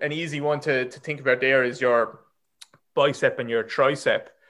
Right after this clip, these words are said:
So on either side of the elbow joint, and, and traditional kind of, and I'm ha-, like, I'm kinda happy I asked that because the, the breath work, like,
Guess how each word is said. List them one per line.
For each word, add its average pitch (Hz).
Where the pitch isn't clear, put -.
So 127
on 131
either 135
side 139
of 120
the 127
elbow 127
joint, 117
and, 120
and 120
traditional 143
kind 131
of, 117
and 156
I'm 180
ha-, 233
like, 202
I'm 202
kinda 285
happy 196
I 165
asked 170
that -
because 131
the, 170
the 156
breath 214
work, 165
like, 143